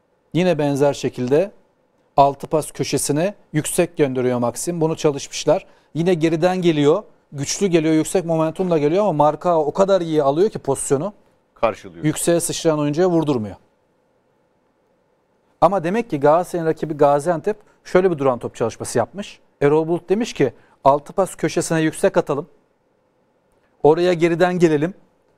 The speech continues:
Speaker 1: Koşarak, yüksek momentumla sıçrayarak gelelim, vuralım." Birine vurmuşlar, birine vuramamışlar. Yani bir çalışma var Erol Bulut'u tebrik ederim. Altında bir şey var. Set var, strateji var. Öyle bir şey varsa ben saygı duyuyorum.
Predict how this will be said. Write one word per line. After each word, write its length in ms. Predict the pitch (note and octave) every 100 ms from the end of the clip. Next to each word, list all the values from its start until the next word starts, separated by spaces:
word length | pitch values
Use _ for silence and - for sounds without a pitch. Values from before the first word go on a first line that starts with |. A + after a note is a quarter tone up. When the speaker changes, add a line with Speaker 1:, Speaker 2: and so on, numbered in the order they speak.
| _ _ _ _ -
Speaker 1:
Koşarak, 540 | E3+ - F3+ E3+ -
yüksek 380 | D3 D3+ - F3
momentumla 500 | D#3+ D3 C#3 - C#3
sıçrayarak 540 | - D3+ - F3 D#3 D3+
gelelim, 300 | C3+ G#3+ G3+
vuralım." 340 | F3+ D#3 G3+ _ -
Birine 240 | F3+ E3+ E3
vurmuşlar, 440 | D#3 C3+ - G3+
birine 180 | E3+ E3+
vuramamışlar. 600 | D#3+ D3 G#2 - G2+ - _ _ -
Yani 200 | C3+ C#3
bir 60 |
çalışma 500 | D3+ D#3+ D#3 - F3+
var 200 | F3+ C#3 - _ _ _ _ _ -
Erol 260 | B2+ C3+ B2+
Bulut'u 220 | B2 -
tebrik 300 | C3+ C3 B2+
ederim. 220 | G#2 F#2+ _ _ -
Altında 440 | B2 B2 C3+ C#3+
bir 40 | C#3
şey 260 | - C3
var. 180 | B2 G#2 _ _ _ _ _
Set 420 | - - D3+ -
var, 120 | D3 A#2+
strateji 500 | - C3+ - B2 A#2+
var. 120 | A2
Öyle 260 | F#3 G3
bir 40 | F3
şey 200 | - G#3+
varsa 340 | B3+ - A3
ben 120 | F#3+
saygı 360 | F3+ F#3 F3+ F3
duyuyorum. 300 | D3 A#2+